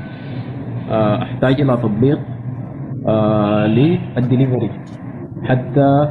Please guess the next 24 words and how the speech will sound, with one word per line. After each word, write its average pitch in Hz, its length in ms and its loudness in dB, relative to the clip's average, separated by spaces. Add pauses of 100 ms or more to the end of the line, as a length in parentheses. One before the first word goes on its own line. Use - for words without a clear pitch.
في، 120 480 4
آه، 110 260 2
مجال 113 400 4
التعليم 120 500 2
أصبح 127 360 -2
التعليم 127 580 2 (280)
إلكترونيا. 123 680 2 (1000)
آه، 107 680 2
في - 180 2
مجال 127 320 4
السيارات 123 560 2 (140)
أصبح 120 260 0
السيارات 123 520 2
ذاتية 120 440 2
القيادة، 127 500 2 (180)
في 117 80 2
مجال 131 320 4
الروبوتات، 117 560 2 (440)
في 117 80 4
مجال 127 380 4
حتى 131 340 0
الطاقات 127 540 2 (640)
أصبحت 135 460 2 (160)
طاقة 143 440 4